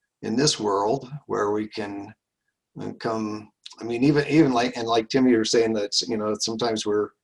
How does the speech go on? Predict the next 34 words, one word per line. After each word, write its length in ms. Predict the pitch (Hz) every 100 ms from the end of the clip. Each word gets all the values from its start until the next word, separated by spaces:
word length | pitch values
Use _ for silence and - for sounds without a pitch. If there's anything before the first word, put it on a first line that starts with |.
| -
as 160 | 117
believers, 520 | 113 110 139 135 113
we 120 | 110 107
treat 260 | - 135
each 160 | 123 110
other 180 | 113 110
pretty 220 | 113 101
shabby. 500 | - 110 143 - - _ _ _ _ -
Uh, 500 | - 101 101 101 98 113
and, 480 | 113 110 110 107 104 - _ _ _
and 100 | -
so 160 | 110 135
even 260 | 151 151 135
the 80 |
idea 280 | 120 120 135
that 200 | 127 117
you 160 | 110 113
could 180 | 110 -
count 240 | 123 135
on 160 | 117 110
somebody 440 | 123 120 113 110
to, 280 | 110 101 98 95 _ _ _ _ _ 104
mm, 260 | 104 101
love 240 | 113 180 151
you 240 | 120 123 - _ _ _ _ _ -
is 340 | 110 110 110
kinda, 500 | - 117 113 104 104 _ _ _ _ - - -
we 80 | 120
really 260 | 127 127
don't 180 | 120 127
have 200 | 123 110
that 220 | 113 113
security 580 | - 107 - 113 107 104
either. 560 | 104 123 113 101 101